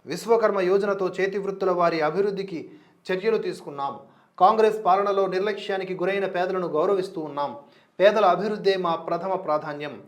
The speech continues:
కేవలం అర్హులకే లబ్ధి చేకూరేలా పథకాలను రూపొందించి అమలు చేస్తూ ఉన్నాం. ఎస్సీ, ఎస్టీలను బలోపేతం చేస్తూ ఉన్నాం. ఓబీసీలకు కాంగ్రెస్ రిజర్వేషన్లు ఇవ్వలేదు,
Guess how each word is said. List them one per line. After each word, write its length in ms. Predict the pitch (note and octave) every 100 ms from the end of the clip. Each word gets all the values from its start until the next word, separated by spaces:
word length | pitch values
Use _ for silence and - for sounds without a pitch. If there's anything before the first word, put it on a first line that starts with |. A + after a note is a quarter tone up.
| _ _ _
కేవలం 340 | F#3 G#3 A3 F#3
అర్హులకే 400 | G3 G#3+ G#3 G3
లబ్ధి 260 | F3 F3
చేకూరేలా 540 | G3 F#3 F#3 F3+ F3 E3+
పథకాలను 520 | E3 E3 F3 E3+ E3
రూపొందించి 500 | D#3+ D#3 D#3+ D3+ D#3+
అమలు 180 | D3 D3+
చేస్తూ 340 | C#3+ C3+ C#3+
ఉన్నాం. 320 | C3 C3+ B2 - - _ _ -
ఎస్సీ, 280 | F#3 F#3 A#3
ఎస్టీలను 440 | G3+ G#3 G#3 F#3+
బలోపేతం 520 | F3 F3+ F#3 F3 E3 D#3+
చేస్తూ 240 | D#3+ D#3 D#3
ఉన్నాం. 340 | C3+ C#3 - - D3+
ఓబీసీలకు 540 | F3+ A3 A3 G#3 G3+
కాంగ్రెస్ 420 | G3+ F#3 G3 G#3 D#3+
రిజర్వేషన్లు 560 | E3 G3+ G#3+ G3+ F3+
ఇవ్వలేదు, 300 | D3 C3+ A2+